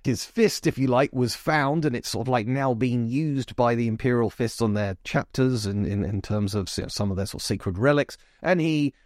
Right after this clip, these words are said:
hasn't been seen again, presumed dead. But like I said, if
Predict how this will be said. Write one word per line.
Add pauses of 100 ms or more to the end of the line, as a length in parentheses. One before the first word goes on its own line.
hasn't
been
seen
again, (160)
presumed
dead.
But
like
I
said,
if